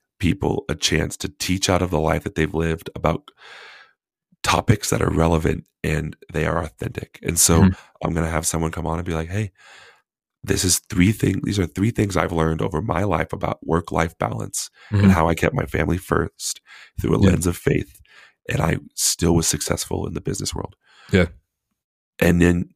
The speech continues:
Speaker 1: you learn from it. Everyone needs to learn. Like, if you stop learning, you stop moving.
Speaker 2: Mm-hmm. Yeah, that's so good. Did, and, um, I mean, you've done a really great job of that 'cause you've,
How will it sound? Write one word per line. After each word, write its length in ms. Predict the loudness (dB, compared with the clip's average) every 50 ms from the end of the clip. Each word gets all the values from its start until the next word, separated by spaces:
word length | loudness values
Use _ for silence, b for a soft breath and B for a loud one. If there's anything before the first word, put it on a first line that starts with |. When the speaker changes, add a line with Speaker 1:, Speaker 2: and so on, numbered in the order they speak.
| _ _
Speaker 1:
you 160 | -2 0 2 4
learn 260 | 4 4 4 2 2
from 160 | 0 0 0
it. 40 | 0
Everyone 240 | 2 2 2 2 0
needs 160 | 0 -2 -4
to 100 | -4 -6
learn. 420 | -4 -2 0 0 0 -2 -4 -10 -14 _ -20 -18 -4
Like, 240 | 0 0 0 0 -2 B B B B B B
if 140 | -10 -6 -4
you 60 | -2
stop 260 | 0 0 0 0 0
learning, 320 | 2 2 2 2 2 0 0
you 80 | -2
stop 240 | -2 -2 -2 -4 -2
moving. 340 | 0 0 0 0 0 -4 -6 -10 _ _ _ _ _ 2
Speaker 2:
Mm-hmm. 200 | 4 4 4 4 2 0 -6 _ _ _ _ _ _ _ _ _ _ 2
Yeah, 160 | 2 2 2 2 -2 _ _
that's 180 | 0 0 2 4
so 180 | 4 4 4
good. 280 | 4 2 0 -2 -2 -4 B B B B B B B B
Did, 240 | 2 4 4 2 0 _ _ _ 2
and, 380 | 4 4 4 4 4 2 -2 -4 _ _ _ _ _ _ _ _ _ _ _ -2
um, 580 | 2 4 6 6 6 4 2 0 -2 -6 -10 -14 _ _ _ _ _ _ _ _ _ _ _ _ -4
I 80 | 0
mean, 140 | 0 2 2
you've 140 | 2 2 4
done 160 | 4 4 4
a 60 | 4
really 220 | 4 4 4 4 2
great 200 | 0 -2 -4 0
job 180 | 2 2 2 2
of 60 | 2
that 100 | 0 -2
'cause 140 | -4 -2 0
you've, 220 | 0 0 0 -2